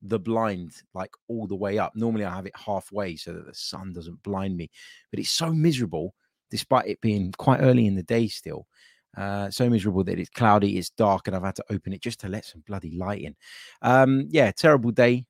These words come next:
Uh, it's supposed to be summer. You wouldn't think it was the end of July, but here we are. Uh, we, we should be used to it by now. But anyway, uh, let's listen, uh, to what, or let's say hello, I should say, to a few of you in the chat. I can't listen to you via written comments. But, um, yeah, I wanna say a big shout out, first of all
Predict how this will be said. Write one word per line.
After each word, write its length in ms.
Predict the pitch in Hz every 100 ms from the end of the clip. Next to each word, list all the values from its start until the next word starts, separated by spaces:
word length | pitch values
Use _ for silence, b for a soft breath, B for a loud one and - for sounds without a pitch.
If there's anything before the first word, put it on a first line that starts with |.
| -
Uh, 60 |
it's 100 | 107
supposed 240 | - 123 110
to 60 | 107
be 100 | 104
summer. 320 | - 123 98 - _ _ _ _
You 100 | 101
wouldn't 180 | 120 113
think 200 | 120 110
it 80 | 113
was 100 | 98
the 140 | 107
end 180 | 101 95
of 60 | 87
July, 380 | 104 101 101 113
but 160 | 98 -
here 180 | 101 98
we 140 | 95
are. 180 | 95 98 b b b -
Uh, 100 | 107
we, 200 | 123 143
we 100 | 143
should 180 | - 90
be 80 |
used 180 | 85 92
to 80 | -
it 80 | 87
by 120 | 82
now. 140 | 78 78
But 120 | -
anyway, 240 | 95 87 78 B B B
uh, 120 | 139 170
let's 240 | 160 156
listen, 420 | 175 160 170 151
uh, 220 | 151 139
to 200 | 147 143
what, 240 | 131 139 -
or 160 | 135 127
let's 220 | 131 131
say 140 | - 131
hello, 400 | 120 127 123 92
I 40 |
should 200 | - 92
say, 200 | - 87
to 120 | 80
a 60 | 107
few 220 | - 113
of 100 | 101
you 180 | 101 101
in 200 | 104 98
the 80 | 95
chat. 220 | - 98
I 40 | -
can't 240 | 107 92
listen 220 | 92 85
to 100 | -
you 120 | 90 87 b b b -
via 380 | 90 95 90 87 -
written 220 | 107 90
comments. 500 | - 101 95 104 - -
But, 200 | 101 -
um, 240 | 101 101 117
yeah, 220 | 127 95
I 40 |
wanna 160 | 123 139
say 100 | 139
a 60 |
big 240 | 113 135 117
shout 300 | - 101 85
out, 80 | -
first 320 | 113 113 -
of 100 | 82
all 160 | 76